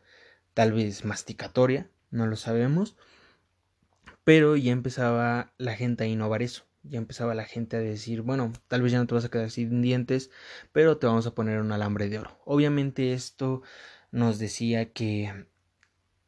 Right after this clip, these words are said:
eras de una clase alta, no cualquiera tenía la disponibilidad de ser atendido y tener una prótesis como tal. Estas personas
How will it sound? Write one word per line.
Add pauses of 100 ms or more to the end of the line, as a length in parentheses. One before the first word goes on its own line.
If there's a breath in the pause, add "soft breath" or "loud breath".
(220)
eras
de
una
clase
alta,
no
cualquiera
tenía
la
disponibilidad (500 loud breath)
de
ser
atendido
y
tener
una
prótesis
como
tal. (600 loud breath)
Estas
personas